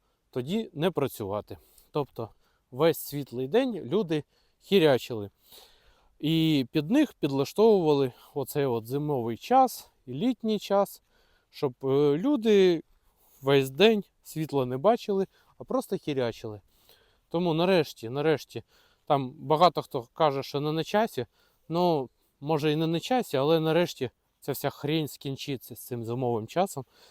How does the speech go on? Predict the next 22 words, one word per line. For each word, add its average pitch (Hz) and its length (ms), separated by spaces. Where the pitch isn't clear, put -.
Бо 123 100
я 196 160
вже 147 160
задовбався 160 720
постійно 127 440
годинники 131 540
переводити, 117 600
чесно. 147 400
В 117 60
машині 185 440
постійно 160 600
приходить 165 460
весна, 247 440
і - 160
ти 226 140
такий 170 280
сидиш 220 500
і - 120
переводиш 196 540
годинничок. 123 720
І 135 60
думаєш, 147 420